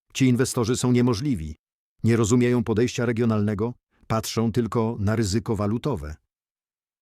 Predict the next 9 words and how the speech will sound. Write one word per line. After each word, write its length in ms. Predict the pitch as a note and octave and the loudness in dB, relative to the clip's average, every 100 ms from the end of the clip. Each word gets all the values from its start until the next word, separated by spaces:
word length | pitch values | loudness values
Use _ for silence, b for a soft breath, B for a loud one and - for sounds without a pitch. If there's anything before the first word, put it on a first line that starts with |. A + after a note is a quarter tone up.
| _ | _
"To 120 | A#2+ | -2
właśnie 340 | G2 A2 - A#2+ | 0 -2 -2 -2
ich 340 | F3+ C3+ - | 0 0 0
martwi 400 | G2 G#2 - G#2+ | -2 -2 -4 -4
najbardziej", 600 | F#2+ F2 D#2+ C#2 C#2 C#2+ _ _ _ _ - | -2 -4 -6 -10 -12 -14 _ _ _ _ -8
powiedziała 480 | A2 G2 F#2 F#2+ G#2+ | -4 -2 -2 -4 -4
Izabella, 640 | F2+ F#2+ E2 D2 D2 D#2 - b b | -4 -4 -6 -8 -10 -14 -18 b b
niemal 280 | G2+ G2+ F#2+ | -2 0 0
nieświadomie. 600 | F#2 - G#2 E2+ C#2+ C2+ | -2 -2 -6 -6 -8 -12